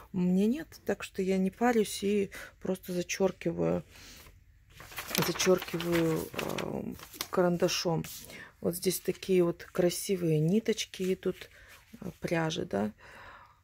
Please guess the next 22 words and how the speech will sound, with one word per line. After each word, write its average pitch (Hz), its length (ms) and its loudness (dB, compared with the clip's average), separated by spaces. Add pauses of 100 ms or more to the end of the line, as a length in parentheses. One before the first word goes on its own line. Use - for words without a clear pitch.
(220)
Э, 170 280 4
получается 180 640 4
очень 175 520 2
нежненько. 185 500 2
Я 165 160 2
вот 160 160 -2
начала 170 460 0
уже, 165 160 -2
как - 240 -12
вы 165 80 -2
видите, 165 480 2 (3000)
вот, 175 300 0
да, 170 220 4
вот 165 220 0
этот 160 320 0
самый 160 320 0
верхний, 165 540 0 (480)
э, 160 640 -2
подсолнух 165 580 2
я 160 100 2
начала 156 380 0
вышивать. 180 600 -2